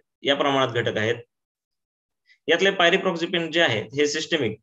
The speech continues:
तसेच fenprobathrine जे आहे हे contact पद्धतीने काम करते. यांच्या एकत्रित वापरामुळे, अ, पांढऱ्या माशीच्या जवळपास सर्वच अवस्था या संपुष्टात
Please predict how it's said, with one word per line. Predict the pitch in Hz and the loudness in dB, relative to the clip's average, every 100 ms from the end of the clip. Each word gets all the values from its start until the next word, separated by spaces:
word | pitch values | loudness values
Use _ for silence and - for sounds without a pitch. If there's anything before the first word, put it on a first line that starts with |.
| 143 | -6
तसेच | 160 156 | -6 -2
fenprobathrine | 160 160 160 151 147 131 | -2 0 -2 0 0 -2
जे | 131 | 0
आहे | 117 110 | 2 0
हे | 110 147 151 | -2 0 0
contact | - 151 151 165 - | 0 -2 0 -4 -2
पद्धतीने | 135 127 131 120 | -6 -2 -2 0
काम | 110 104 | -2 -2
करते. | 104 - 139 _ _ _ _ _ _ _ _ | -6 -8 -12 _ _ _ _ _ _ _ _
यांच्या | 143 170 208 | 0 2 2
एकत्रित | 190 196 180 185 | 2 0 0 2
वापरामुळे, | 175 170 170 165 135 98 - _ | 2 2 0 2 0 -2 -10 _
अ, | 98 127 127 | -8 -6 -6
पांढऱ्या | 120 160 180 196 | -2 0 4 4
माशीच्या | 185 175 147 113 | 2 0 -2 -2
जवळपास | 95 156 185 185 190 - | 2 4 4 2 -4 0
सर्वच | 175 180 196 | 0 2 2
अवस्था | 160 156 - 131 - - _ _ _ | 0 0 -2 -2 -2 -14 _ _ _
या | 123 147 | -2 -2
संपुष्टात | 175 165 165 165 | 0 -4 -4 -2